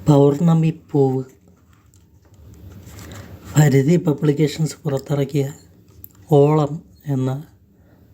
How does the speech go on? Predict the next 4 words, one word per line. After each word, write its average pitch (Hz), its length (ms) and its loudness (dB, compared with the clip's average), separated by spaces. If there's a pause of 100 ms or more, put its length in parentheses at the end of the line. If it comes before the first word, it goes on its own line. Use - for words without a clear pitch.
(520)
സമാഹാരത്തിൽ 143 760 0 (120)
പ്രസിദ്ധീകരിച്ച 139 800 -2 (840)
ഒരു 143 180 0
കഥ, - 280 -2